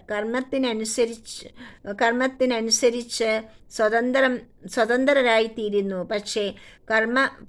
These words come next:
ഉം, ഫലേച്ഛയോടുകൂടി കർമ്മം ചെയ്യുന്നവർ കർമ്മത്തിനനുസരിച്ച് നന്മയോ തിന്മയോ നേടുന്നു. അവർ ജനനമരണ ചക്രമത്തിൽ ബന്ധിതരാകുന്നു.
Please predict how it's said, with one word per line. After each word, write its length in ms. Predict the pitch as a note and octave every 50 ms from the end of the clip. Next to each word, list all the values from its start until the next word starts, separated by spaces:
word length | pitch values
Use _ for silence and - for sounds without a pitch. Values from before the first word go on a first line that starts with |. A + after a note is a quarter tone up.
| - -
ഉം, 200 | - G#3 G#3+ G#3+
ഫലേച്ഛയോടുകൂടി 1080 | G#3+ - A3 A3 A3+ A#3+ B3 B3 - - E4 D4+ D4+ D4+ C#4+ D4 C#4 C4 B3 B3 A#3+ A#3+ B3
കർമ്മം 320 | A3 G#3 G#3+ A3+ A#3 A#3+
ചെയ്യുന്നവർ 600 | A#3 - A#3 G#3+ G#3 G#3 G#3+ G#3 G#3 G#3 G#3 G3+ G3+ -
കർമ്മത്തിനനുസരിച്ച് 1080 | A3 G#3 G#3 A3+ B3 C4+ C4+ - C#4+ C4 A#3+ G#3+ G#3 G#3 - A#3 A3 G#3+ G#3 G3+ - G#3
നന്മയോ 680 | G3+ F#3+ G3+ G#3 G#3 G#3 G#3+ A3+ A#3 B3 C4+ D4 D#4 D#4 -
തിന്മയോ 440 | A#3+ G#3 G3+ G#3 G3+ G3+ G#3 A3+ C4+
നേടുന്നു. 500 | C#4+ C4+ A3 F#3+ F3+ F3+ F3 F3 E3+ D#3+ - - - - - - - - - -
അവർ 280 | A3 A3+ A3+ B3 C#4 C#4+
ജനനമരണ 680 | C4+ A#3+ A#3 A3 A3+ A#3+ C4+ D4 D4 C#4 C4 B3 B3+ B3+
ചക്രമത്തിൽ 760 | B3 - A3+ G3+ - A3 G#3+ G#3+ G#3+ G#3 - G#3+ G#3+ G3+
ബന്ധിതരാകുന്നു. 1160 | - - G3+ G3+ G#3 G#3+ A3 A3+ C#4+ B3 C4+ B3 A3 G3 G3 F#3+ F#3+ F#3 F3+ F3+ F3+ E3+ -